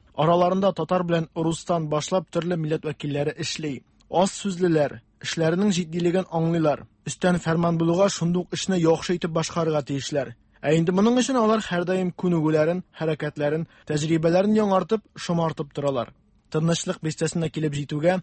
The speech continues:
омонлылар белән калкан белән эш итү алымнарын кабатладык. Төркем башлыгы һәм аның ярдәмчесе күрсәтә, башкалар кабатлый. Калкан белән урам бәрелешләрендәге актив кешеләрне этеп, бәреп, алардан сакланып була.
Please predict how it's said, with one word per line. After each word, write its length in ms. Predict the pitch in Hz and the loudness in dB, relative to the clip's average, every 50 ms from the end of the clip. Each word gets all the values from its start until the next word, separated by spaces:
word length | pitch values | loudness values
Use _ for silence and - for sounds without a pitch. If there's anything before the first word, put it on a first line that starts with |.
| _ _ _ - | _ _ _ -4
омонлылар 720 | - 156 170 170 180 180 170 160 165 170 165 180 180 180 170 | 0 2 4 4 4 4 2 2 0 2 2 2 2 0 0
белән 320 | 160 165 175 180 185 185 - - - _ - | 0 0 0 0 0 -2 -4 -10 -14 _ -6
калкан 460 | - 160 165 156 - 185 185 180 170 | -4 -2 -2 -2 0 -2 0 0 0
белән 160 | 170 175 165 165 | 0 0 -2 -2
эш 140 | 160 - - | -4 -6 -6
итү 220 | 156 - 160 156 147 - | -8 -6 -6 -6 -4 -2
алымнарын 460 | 160 156 156 156 151 147 139 143 143 127 | -2 -2 0 0 -2 -2 -2 -4 -4 -6
кабатладык. 680 | - 151 139 143 143 - 151 147 143 143 - - - - _ _ _ _ _ | -6 -4 -2 -2 -2 -2 -2 0 0 -2 -4 -6 -12 -20 _ _ _ _ _
Төркем 320 | - 156 151 - 180 180 | -2 -2 0 0 0 0
башлыгы 400 | 170 165 160 - - 175 170 185 175 - | 2 0 0 -2 -2 -4 -2 -2 -2 -2
һәм 180 | 165 160 165 | 0 0 0
аның 220 | 160 165 165 160 156 | 0 0 0 2 2
ярдәмчесе 500 | 156 156 151 156 156 143 - 143 - 147 | 2 2 2 0 -2 -2 -4 -6 -6 -6
күрсәтә, 640 | - - 151 143 - 151 143 - 170 175 190 196 - _ - | -2 -2 -2 0 0 -2 -2 0 0 0 0 0 -4 _ -6
башкалар 480 | 151 151 143 139 - - 143 139 147 147 | -2 -2 -2 -2 -2 -4 -2 -2 -2 -2
кабатлый. 480 | - 147 143 151 151 151 160 160 143 - - _ _ _ _ _ _ - | -2 -2 0 0 0 2 2 0 0 0 -4 _ _ _ _ _ _ -2
Калкан 380 | 139 143 151 - 208 220 226 | -2 0 2 4 4 4 6
белән 160 | 214 226 226 220 - | 6 4 2 2 0
урам 280 | 196 175 190 208 214 | 0 2 4 4 4
бәрелешләрендәге 720 | 190 196 185 175 185 - - 180 165 165 175 170 175 175 180 | 4 2 0 0 -4 -4 -4 -2 -2 0 0 0 0 0 -2
актив 380 | - 160 160 - - 202 - - | -4 -6 -6 -4 -4 -6 -6 -6
кешеләрне 400 | - - 175 160 156 160 165 - - | -8 -6 -2 -2 -2 -2 -4 -6 -6
этеп, 300 | 160 - 170 170 - - - _ _ - | -6 -4 -4 -4 -4 -6 -20 _ _ -14
бәреп, 400 | - 131 143 151 151 160 180 - _ _ _ _ - | -6 -2 0 2 2 2 0 0 _ _ _ _ -2
алардан 400 | 143 156 156 156 160 175 175 170 | 0 0 2 2 0 0 -2 -2
сакланып 400 | - 185 - - 175 170 165 151 | -4 -6 -4 -4 -4 -4 -2 -2
була. 300 | 143 143 131 113 110 | -2 -4 -4 -4 -6